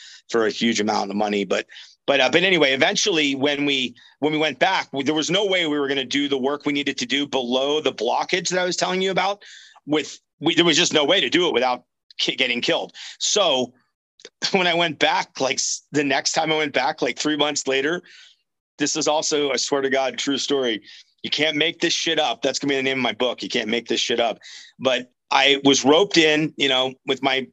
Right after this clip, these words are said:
harness and everything, and I rappelled down, and I was standing on top of the blockage. Now that I know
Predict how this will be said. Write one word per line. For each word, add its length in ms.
harness 520
and 240
everything, 480
and 80
I 60
rappelled 460
down, 400
and 80
I 60
was 100
standing 440
on 120
top 300
of 40
the 80
blockage. 520
Now 240
that 120
I 80
know 480